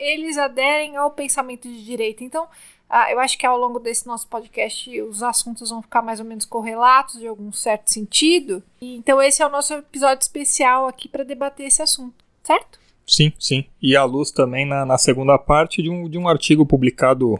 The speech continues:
Speaker 2: alguns dias
Speaker 1: Hoje.
Speaker 2: atrás. Hoje, hoje a
Speaker 1: Hoje,
Speaker 2: gente,
Speaker 1: não?
Speaker 2: hoje é vinte e sete de setembro. Foi publicado acho que dia vinte e cinco de setembro.
Speaker 1: Ah, foi dois dias.
Speaker 2: De dois mil e vinte. Não sei se você tá ouvindo isso no futuro.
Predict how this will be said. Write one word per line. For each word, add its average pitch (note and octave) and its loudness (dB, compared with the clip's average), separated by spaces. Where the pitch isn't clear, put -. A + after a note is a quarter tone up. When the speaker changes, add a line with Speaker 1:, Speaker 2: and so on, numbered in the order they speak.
Speaker 2:
alguns B2+ 4
dias B2+ 4
Speaker 1:
Hoje. A#2 6
Speaker 2:
atrás. D3+ 4
Hoje, C3+ 2
hoje - 8
a A2+ 2
Speaker 1:
Hoje, G#3+ 4
Speaker 2:
gente, - 0
Speaker 1:
não? G4+ 2
Speaker 2:
hoje D3 6
é C3+ 8
vinte C#3 0
e - -4
sete C#3 4
de - -8
setembro. D#3+ 2
Foi E3+ 2
publicado F#3 2
acho F#3 -4
que F3+ 0
dia E3 6
vinte D#3+ -2
e - 2
cinco F#3 2
de - -2
setembro. B2 2
Speaker 1:
Ah, C#4 -6
foi G#3 -20
dois C#4 -16
dias. - -18
Speaker 2:
De C3 0
dois B2+ 6
mil A#2+ 0
e A2+ 2
vinte. C#3+ 2
Não A#2 2
sei B2+ 2
se - -4
você A#2+ 2
tá B2+ 2
ouvindo A#2+ 0
isso - -2
no A#2+ 0
futuro. D#3+ 0